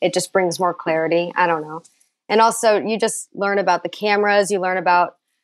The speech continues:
really how long a lighting setup is gonna take from behind the, <laughs> from behind the scene when they're saying it's gonna be two minutes,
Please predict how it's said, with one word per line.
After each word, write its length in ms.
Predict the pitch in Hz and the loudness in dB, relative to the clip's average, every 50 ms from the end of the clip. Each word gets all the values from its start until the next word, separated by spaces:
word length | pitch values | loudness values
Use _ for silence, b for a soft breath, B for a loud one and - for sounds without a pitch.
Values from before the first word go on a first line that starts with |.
| _ _ _ _ _ _ | _ _ _ _ _ _
really 320 | 190 196 208 208 208 208 | 0 2 4 4 4 4
how 220 | 208 190 214 214 208 | 4 4 2 2 2
long 340 | 208 202 202 202 202 196 | 2 2 0 0 -2 -4
a 60 | - 202 | -6 -6
lighting 340 | 196 196 202 202 202 202 | -2 -2 -2 -2 -4 -6
setup 380 | 196 - 220 196 196 196 190 - | -8 -8 -6 -4 -4 -4 -6 -8
is 80 | 190 - | -12 -10
gonna 220 | - 202 196 185 | -8 -8 -8 -8
take 440 | 185 - 202 202 196 196 190 - - - | -6 -2 0 0 0 0 -2 -6 -10 -8
from 260 | - 202 196 202 196 | -6 -6 -4 -4 -4
behind 460 | 196 185 185 202 202 202 208 202 185 | -6 -6 -4 -6 -4 -4 -4 -6 -6
the, 340 | - - - _ _ - 208 | -8 -10 -12 _ _ -12 -6
<laughs> 0 | |
from 240 | 165 226 247 240 226 | -2 0 2 2 2
behind 360 | 214 185 190 214 220 226 196 | 2 2 2 2 2 2 0
the 40 | 190 | -4
scene 460 | 170 - - 226 214 214 214 214 214 | -6 -2 0 2 4 4 4 2 0
when 160 | 208 202 202 | -2 -2 0
they're 240 | 202 202 202 202 208 | 2 2 2 2 0
saying 340 | - - 220 214 214 208 208 | 0 0 2 2 2 2 0
it's 140 | 190 - _ | -2 -4 _
gonna 140 | - 208 202 | -2 -2 0
be 160 | 190 202 196 | -2 -4 -6
two 180 | - - 220 208 | -6 -6 -6 -4
minutes, 440 | 208 196 196 202 202 196 - - | -4 -4 -4 -4 -4 -4 -6 -12